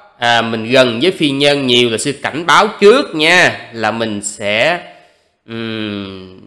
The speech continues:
dễ, mình mệnh chung mình dễ đi xuống phi nhân lắm. Cho nên là,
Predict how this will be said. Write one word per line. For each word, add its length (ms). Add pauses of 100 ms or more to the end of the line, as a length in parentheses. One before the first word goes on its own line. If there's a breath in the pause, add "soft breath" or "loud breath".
(300)
dễ, 400
mình 200
mệnh 280
chung 120
mình 140
dễ 180
đi 140
xuống 160
phi 120
nhân 260
lắm. 140 (880)
Cho 100
nên 240
là, 520